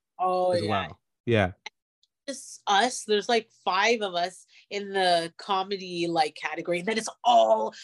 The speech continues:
Speaker 1: a sea of musicians, like,
Speaker 2: Yeah.
Speaker 1: all <laughs> the, this little category of,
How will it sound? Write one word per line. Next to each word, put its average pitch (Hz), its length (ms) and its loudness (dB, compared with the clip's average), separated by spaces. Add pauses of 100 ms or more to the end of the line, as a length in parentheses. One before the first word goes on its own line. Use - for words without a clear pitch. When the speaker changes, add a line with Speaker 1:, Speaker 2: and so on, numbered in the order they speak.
(140)
Speaker 1:
a 254 100 0
sea 294 640 -8
of 262 160 -6
musicians, 247 720 -4
like, 196 260 -2
Speaker 2:
Yeah. 196 300 6
Speaker 1:
all - 80 -12 (560)
<laughs> - 200 -18
the, 214 280 -4 (240)
this 247 160 0
little 240 360 6
category 226 680 -4
of, 208 100 -8